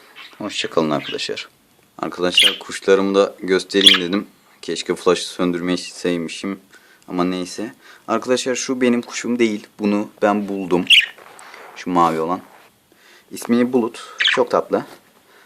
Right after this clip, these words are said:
Ee, kaybolmuş. Ee, Allah bana nasip etti. Ben buldum arkadaşlar onu. Ee, sahibini bulamadım ama başka birine hediye olarak göndereceğim arkadaşlar. Ee, şu yeşil de benim kuşum arkadaşlar.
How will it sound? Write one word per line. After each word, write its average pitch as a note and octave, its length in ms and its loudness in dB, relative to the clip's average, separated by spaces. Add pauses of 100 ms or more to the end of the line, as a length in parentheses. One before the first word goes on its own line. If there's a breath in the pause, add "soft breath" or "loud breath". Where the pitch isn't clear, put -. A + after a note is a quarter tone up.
(220 soft breath)
Ee, G2+ 240 0
kaybolmuş. B2+ 800 0 (380)
Ee, F#2+ 440 -4
Allah A2+ 340 2 (100)
bana A2 200 0
nasip F2 320 -4
etti. F#2 300 0 (320)
Ben G#2 180 0
buldum D#2 260 -4
arkadaşlar D2 520 -2
onu. A2+ 300 -2 (880 soft breath)
Ee, F2+ 400 4
sahibini A2 720 2 (200)
bulamadım G#2 580 2
ama G#2 260 2
başka G#2 340 2
birine G#2+ 280 0
hediye G2+ 260 2
olarak G2 340 2
göndereceğim F2+ 540 2
arkadaşlar. - 680 -2 (640 loud breath)
Ee, G2 240 6
şu - 160 -6 (140)
yeşil C3 300 -2
de C3 140 4
benim A#2 220 6
kuşum F2+ 340 -2
arkadaşlar. D#2 640 0